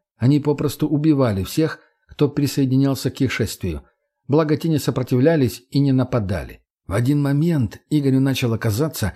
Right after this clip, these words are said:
что всё слишком просто. Но не привык он получать желаемое вот так, без усилий и превозмоганий.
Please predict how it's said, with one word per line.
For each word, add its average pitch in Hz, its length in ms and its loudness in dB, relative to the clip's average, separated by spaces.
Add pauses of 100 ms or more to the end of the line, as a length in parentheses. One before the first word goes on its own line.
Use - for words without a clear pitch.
(240)
что - 220 -4
всё 151 180 -2
слишком 139 440 -4
просто. - 540 -4 (280)
Но 117 120 4
не 135 140 4
привык 139 440 2
он 113 140 0
получать 117 440 0
желаемое 123 500 2
вот 120 320 -4
так, 101 280 -2 (320)
без 110 160 2
усилий 123 460 0
и - 20 2
превозмоганий. 117 920 -2